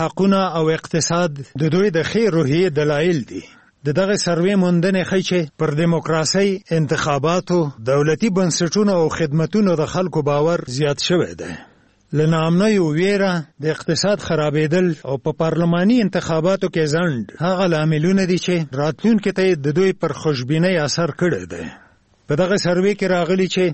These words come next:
د دولت د وسلوالو مخالفینو پر وړاندې د افغانانو همدردي مخ په کمیدو ده، ځکه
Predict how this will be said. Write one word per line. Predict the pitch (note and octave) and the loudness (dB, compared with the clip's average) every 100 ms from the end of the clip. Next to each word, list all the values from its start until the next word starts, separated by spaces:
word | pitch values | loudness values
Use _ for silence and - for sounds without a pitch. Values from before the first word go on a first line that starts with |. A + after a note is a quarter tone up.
| C3+ | -4
د | D3 D3+ | -4 0
دولت | E3+ G3 F#3 | 2 0 0
د | F#3 | 0
وسلوالو | E3+ D#3 D#3+ F3 G3 F#3 | 0 0 0 0 2 0
مخالفینو | E3+ D3 D#3 D#3 - F#3+ E3+ | 0 -2 -2 -2 0 0 0
پر | D#3+ | 0
وړاندې | C#3 D3+ F#3 F#3 F3+ | 0 2 2 2 2
د | D#3+ D#3 | 0 -2
افغانانو | B2 C3+ D3+ F3 F#3 E3+ | -2 -2 0 0 0 0
همدردي | C#3 D3 C#3+ D3 C#3 F3+ C3 A2 C3+ | -2 -2 0 0 0 -2 -2 -4 -2
مخ | D#3 - | -2 -4
په | D3+ | -4
کمیدو | D#3 C#3+ C#3 C3+ F3 | 0 0 0 2 2
ده، | F3 E3+ C#3 - C#3+ | 2 0 -2 -8 -6
ځکه | C#3+ A#3+ | -4 -2